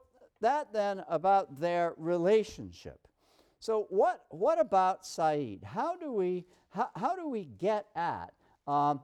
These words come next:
the issues that Said wants to talk about, um, and understand the way in which he thinks they have integrity? Um, before, I, I think I'd like actually to begin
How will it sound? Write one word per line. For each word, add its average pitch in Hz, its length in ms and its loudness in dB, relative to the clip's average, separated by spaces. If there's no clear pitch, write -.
the 160 200 -4
issues 220 400 -2
that 147 200 -10
Said 147 380 -4
wants 143 340 -8
to - 120 -20
talk 285 340 -2
about, 143 400 0
um, 143 280 0
and 180 180 -2
understand 190 720 -2
the 151 80 -2
way 170 240 0
in 160 100 -4
which 147 220 -4
he 147 100 -10
thinks 131 360 -6
they 123 260 -4
have 113 400 -4
integrity? 120 760 -4
Um, 180 220 0
before, 359 540 4
I, 226 180 -4
I 233 80 0
think 466 240 -8
I'd 208 180 0
like 220 300 2
actually 208 460 -4
to 131 80 -4
begin 156 500 0